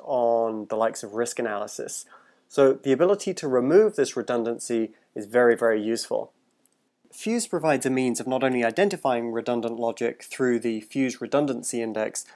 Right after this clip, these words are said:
but it also now provides a means of actually removing and cleansing your schedule. Within the Logic Analyzer, if we click on the Redundancy Index button, Fuse will run a logic analysis check on the, in this case, the Primavera schedule,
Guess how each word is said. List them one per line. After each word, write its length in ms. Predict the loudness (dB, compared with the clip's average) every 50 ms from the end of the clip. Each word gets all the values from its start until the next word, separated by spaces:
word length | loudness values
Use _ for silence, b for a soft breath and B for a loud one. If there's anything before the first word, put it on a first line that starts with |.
| b b b 0
but 80 | 0
it 100 | 2 4
also 280 | 4 4 4 2 0 0
now 180 | 2 0 -2
provides 460 | -2 -4 -4 0 0 0 0 0 -4 -4
a 40 |
means 300 | -4 -4 -4 -4 -4 -4
of 60 | -4 -4
actually 320 | -4 -4 -6 -8 -8 -6
removing 520 | -6 -4 -2 0 0 0 0 0 -2 -4
and 100 | -4 -6
cleansing 480 | -8 -6 -6 -4 -4 -2 -4 -6 -6 -6
your 120 | -6 -8
schedule. 480 | -8 -4 -2 -2 -2 -2 -4 -10 -10 -12 _ _ b b b b b b b b b _ _ _ _ _ _ _ _ _ _ _
Within 220 | -2 2 2 4 4
the 80 | 4
Logic 320 | 6 6 4 4 2 -2 0
Analyzer, 640 | 0 0 0 2 4 4 2 2 2 -2 -2 -4 -4 _ -14
if 140 | -14 -8 -6
we 80 | -6
click 240 | -6 -6 -8 -8 -4
on 120 | -4 -2 -2
the 140 | 0 -2 -2
Redundancy 640 | -4 -2 0 2 2 2 2 0 -4 -6 -8 -6
Index 400 | -4 -2 2 4 4 2 2 0
button, 440 | 0 0 0 0 0 -4 -8 -8 -8 _ _ _ _ _ _ _ _ -20 -20 _ _ _ _ _ 2
Fuse 260 | 4 4 4 4 2
will 80 | 2
run 180 | 4 4 4 2
a 60 | 2
logic 320 | 4 4 4 4 2 -2 -2
analysis 500 | 0 2 2 2 2 0 0 -6 -8 -8
check 380 | -6 -2 2 2 2 2 0 -4
on 220 | -4 -4 -2 -2
the, 260 | -2 -2 -2 -2 -4
in 100 | -4 -4
this 140 | -4 -4 -4
case, 300 | -2 -2 -2 -2 -2 -6
the 320 | -6 -6 -6 -4 -4 -6
Primavera 540 | -8 -4 -4 -2 -2 -2 0 0 0 2 0
schedule, 520 | -2 -2 -4 -4 -2 -2 -4 -6 -6 b